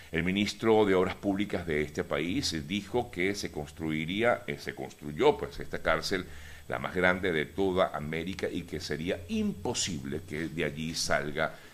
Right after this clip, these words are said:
escape algún reo que se encuentre en el lugar. Tiene veintitrés hectáreas de construcción y, por otro lado, estará resguardada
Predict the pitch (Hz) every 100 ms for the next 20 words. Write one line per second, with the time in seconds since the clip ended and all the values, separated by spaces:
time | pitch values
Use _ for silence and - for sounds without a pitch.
0 | - - 71 - 87 85 - - 71 71
1 | 76 82 78 - 85 87 73 78 80 76
2 | 76 80 80 - 76 69 69 67 71 71
3 | 82 101 92 90 - - - - 80 87
4 | 92 85 80 76 92 98 - - 98 90
5 | 95 90 98 110 101 - 123 101 104 -
6 | - - - - - 98 107 90 87 80
7 | 95 95 82 80 87 - - - - 73
8 | 73 85 98 80 78 76 76 87